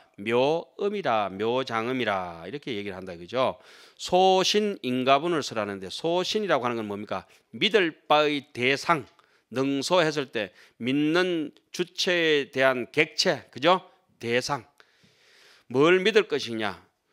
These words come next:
부처님의 인과를 믿는다. 부처님의 인은 부처님의 과거 생내에 수행하신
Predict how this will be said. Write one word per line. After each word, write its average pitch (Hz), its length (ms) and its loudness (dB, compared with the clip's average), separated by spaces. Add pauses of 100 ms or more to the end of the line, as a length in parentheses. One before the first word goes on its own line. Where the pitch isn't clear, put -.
(280)
부처님의 185 760 2
인과를 147 800 2
믿는다. 113 960 -6
부처님의 151 480 0
인은 160 400 -2
부처님의 131 640 -2 (120)
과거 123 400 2
생내에 120 500 -2
수행하신 113 760 -4